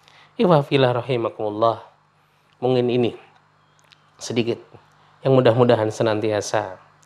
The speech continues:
kita bisa betul-betul mengevaluasi, bisa menjaga ketaatan kita di hadapan Allah.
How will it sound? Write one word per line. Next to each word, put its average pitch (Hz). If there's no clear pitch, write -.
kita 131
bisa 113
betul-betul 110
mengevaluasi, 117
bisa 135
menjaga 117
ketaatan 139
kita 143
di 120
hadapan 113
Allah. 107